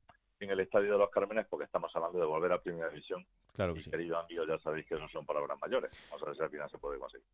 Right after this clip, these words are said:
Speaker 2: Pues sí, eso no se consigue todos los días y ojalá que también en este caso pueda ser, eh, de una manera próspera y, y un poco más, más larga que, que la última vez. Pero en fin, todo pasa por seguir en esa pelea. Lo siguiente, como bien decimos,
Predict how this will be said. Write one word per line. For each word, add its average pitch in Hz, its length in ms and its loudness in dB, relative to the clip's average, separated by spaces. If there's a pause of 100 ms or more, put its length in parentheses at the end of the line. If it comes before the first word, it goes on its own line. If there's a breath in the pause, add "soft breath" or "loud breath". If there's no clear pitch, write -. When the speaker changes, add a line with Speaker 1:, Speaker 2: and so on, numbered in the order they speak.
(100)
Speaker 2:
Pues 92 200 2
sí, - 200 -8
eso 87 260 -4
no 82 220 0
se 95 100 -4
consigue 90 300 -2
todos 90 180 2
los 90 140 -2
días 139 280 6
y 98 120 2
ojalá 87 320 2
que 90 100 -4
también 92 300 2
en 92 80 2
este 90 200 -4
caso 95 380 0
pueda 87 240 2
ser, 87 340 0
eh, 85 260 0
de 82 80 -4
una 85 120 -2
manera 82 600 -2
próspera 107 520 2
y, 82 340 -2
y 85 60 -4
un 82 80 -4
poco - 220 -8
más, 80 400 -8
más 82 160 -6
larga 90 260 0
que, 80 260 -6
que 82 120 -8
la 82 80 -2
última 82 240 -4
vez. 85 120 -10
Pero 87 140 -2
en 82 60 -6
fin, 90 180 -2
todo 92 220 2
pasa 87 240 0
por 92 120 0
seguir 90 240 -2
en 90 100 0
esa 87 180 -4
pelea. 135 260 6
Lo 117 80 4
siguiente, 123 500 2
como 90 160 -2
bien 85 160 -4
decimos, 131 520 -2